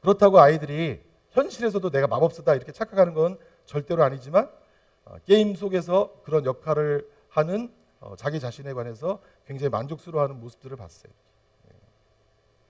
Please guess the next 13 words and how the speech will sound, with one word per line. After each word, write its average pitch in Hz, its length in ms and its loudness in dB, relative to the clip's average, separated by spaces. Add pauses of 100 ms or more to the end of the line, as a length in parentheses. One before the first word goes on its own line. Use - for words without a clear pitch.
(2250)
어, 101 280 -18
잠깐 165 260 0
우리 165 100 -4
생각해 185 260 4
볼까요? 160 460 -2 (1300)
저는 156 180 -6
이렇게 151 160 -10
뚱뚱하고 160 840 0 (680)
별 143 160 2
매력이 156 320 2
없는 147 180 -2
남자지만, 123 640 -4 (720)
어, 82 480 -20